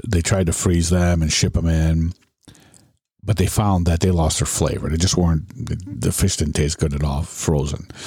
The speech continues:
So then they tried to ship them in these huge barrels with, with the seawater, and the same thing had happened, even worse, because the caf-, the, the,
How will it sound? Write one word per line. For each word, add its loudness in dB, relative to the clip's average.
So 0
then 2
they 4
tried 0
to 0
ship 0
them -4
in 2
these 2
huge 2
barrels 0
with, -2
with 0
the 2
seawater, 2
and 2
the -2
same 2
thing 2
had 2
happened, 2
even 2
worse, 0
because 0
the -2
caf-, -2
the, -2
the, 0